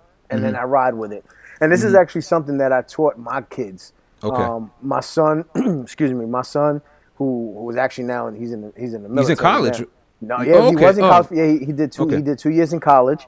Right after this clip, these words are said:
Speaker 2: Mm-hmm.
Speaker 1: and then, uh, he decided to, uh, enlist, and now he's
Speaker 2: Oh,
Speaker 1: in,
Speaker 2: dope.
Speaker 1: he's in the Marines. Yeah, so
Speaker 2: Oh, wow.
Speaker 1: yeah, so, um, and then I have my daughter, who's, um,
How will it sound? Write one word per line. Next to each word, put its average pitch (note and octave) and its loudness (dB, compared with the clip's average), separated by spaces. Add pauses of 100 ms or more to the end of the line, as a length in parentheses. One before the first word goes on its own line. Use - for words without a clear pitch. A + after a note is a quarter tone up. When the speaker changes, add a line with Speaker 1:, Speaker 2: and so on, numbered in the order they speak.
(120)
Speaker 2:
Mm-hmm. C3+ -2
Speaker 1:
and B2+ -6
then, B2+ -2
uh, B2 0
he A2+ -8
decided A#2+ -2
to, A#2+ -4
uh, A#2 2
enlist, C3+ -4
and A#2 -10
now A#2+ -8
he's A#2+ -6
Speaker 2:
Oh, B2 -2
Speaker 1:
in, A#2 -4
Speaker 2:
dope. C3+ 2
Speaker 1:
he's B2+ -6
in B2 -6
the B2 -6
Marines. B2 -4
Yeah, C#3 0
so A#2 -6
Speaker 2:
Oh, G#2+ -4
wow. F2+ -4 (440)
Speaker 1:
yeah, C3+ 0
so, B2+ -4
um, A2+ -8 (140)
and B2+ -4
then C3+ -2
I C3 -2
have C3+ 2
my B2+ -8
daughter, D3 2 (460)
who's, C3 -4
um, A#2 -4